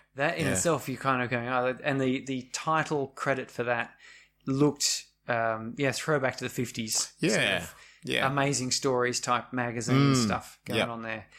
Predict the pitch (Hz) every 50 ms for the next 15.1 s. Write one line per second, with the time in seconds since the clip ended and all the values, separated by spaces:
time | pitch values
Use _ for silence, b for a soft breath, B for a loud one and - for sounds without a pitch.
0 | B B B B B B 135 135 135 131 127 117 - - - _ _ - 120 131
1 | 139 135 139 170 202 - 226 214 185 - - 160 143 131 - 117 110 - 180 180
2 | 151 123 113 117 117 127 117 101 98 98 107 123 - 147 127 127 123 113 104 -
3 | - - 120 113 123 143 165 185 180 190 165 - - - - 123 120 117 107 117
4 | 117 110 104 107 98 - - 120 - - - 135 127 113 117 113 113 107 98 -
5 | - - - - B B B B B B B 123 113 143 151 165 160 143 - -
6 | 120 117 110 - - 117 117 110 101 101 90 90 80 - - - 135 127 - -
7 | - - 95 90 90 87 - - 95 92 90 - - - - 117 120 113 90 85
8 | 90 120 160 - - 127 104 - - - - - 156 190 214 139 104 110 143 180
9 | 143 98 - - - - 120 139 143 - - 104 101 107 117 123 110 120 107 101
10 | 104 92 - 131 131 139 139 131 - 120 110 113 - 98 104 110 110 - - 110
11 | 101 95 - - 117 110 104 98 85 - 101 101 104 107 101 98 98 92 90 87
12 | - - b b b b b b b b - - - 117 107 104 110 113 113 104
13 | 95 85 82 80 85 - - - 87 80 80 80 80 85 90 85 90 180 175 160
14 | 98 107 135 147 131 - 123 120 202 214 196 151 - - 160 156 151 147 139 131
15 | 131 131